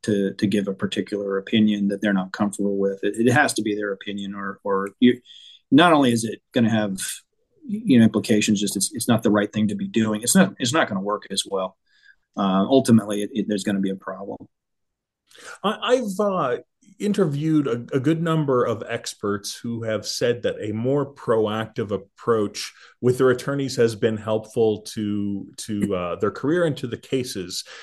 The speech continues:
Speaker 2: Um, do you find that when, uh, experts take a more proactive role, they say when they,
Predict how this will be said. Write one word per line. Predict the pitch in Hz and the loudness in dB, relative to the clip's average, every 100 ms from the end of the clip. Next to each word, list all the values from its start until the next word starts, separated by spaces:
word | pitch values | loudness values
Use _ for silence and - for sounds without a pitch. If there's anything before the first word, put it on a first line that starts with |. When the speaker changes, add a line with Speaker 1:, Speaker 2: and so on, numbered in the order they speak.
| - - - | -20 -16 -2
Speaker 2:
Um, | 127 131 131 | 0 2 0
do | - 165 | -2 -2
you | 233 | -2
find | - 185 170 175 170 131 | -2 -4 -2 -4 -4 -2
that | 120 113 - | -2 -2 -6
when, | 120 117 113 110 - _ - | -6 -4 -4 -6 -10 _ -8
uh, | 104 107 | -6 -4
experts | 135 139 - 139 - | -6 -6 -4 -4 -2
take | 165 160 | -4 -2
a | |
more | 131 185 - - | 0 2 0 -2
proactive | 135 120 117 123 - 127 113 | 2 4 2 -4 -2 -2 2
role, | 123 117 | 2 2
they | 110 - | 0 -4
say | - 151 135 135 | -2 0 0 0
when | 110 104 | -2 -2
they, | 104 104 101 98 | -4 -4 -6 -8